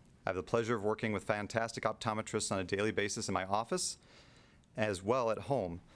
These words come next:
since my wife is a licensed South Dakota optometrist.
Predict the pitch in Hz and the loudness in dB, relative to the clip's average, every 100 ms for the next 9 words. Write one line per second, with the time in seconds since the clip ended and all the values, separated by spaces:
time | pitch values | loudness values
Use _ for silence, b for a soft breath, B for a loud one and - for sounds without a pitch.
0 | B B - - 110 - 104 101 117 113 | B B -8 -2 0 2 2 4 2 0
1 | - - - 101 92 92 95 95 110 113 | -6 -6 0 2 2 2 2 2 0 0
2 | 104 95 - - 107 98 - 101 95 90 | -2 -4 -4 0 0 -2 0 2 2 0
3 | - 107 101 - - - - | -2 -2 0 -4 -6 -8 -8